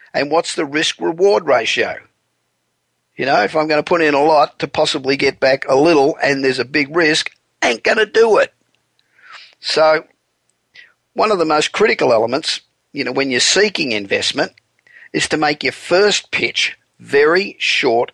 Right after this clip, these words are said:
and powerful to indre-, address the investor's issue and not focusing totally on you.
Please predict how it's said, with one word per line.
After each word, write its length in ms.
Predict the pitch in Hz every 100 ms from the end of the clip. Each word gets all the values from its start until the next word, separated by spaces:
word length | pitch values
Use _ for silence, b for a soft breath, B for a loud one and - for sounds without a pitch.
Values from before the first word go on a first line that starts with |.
| -
and 180 | 143 156
powerful 680 | 175 185 185 170 - - _ _ _ _ _ b b b
to 140 | - 151
indre-, 360 | 147 165 - -
address 440 | 147 175 185 -
the 160 | 123 147
investor's 600 | 139 175 196 - 131 120
issue 380 | 113 - - -
and 100 | 131
not 180 | 180 - _ _
focusing 560 | - 143 143 - 127 127
totally 400 | 143 127 123 127
on 140 | 135
you. 200 | 180 190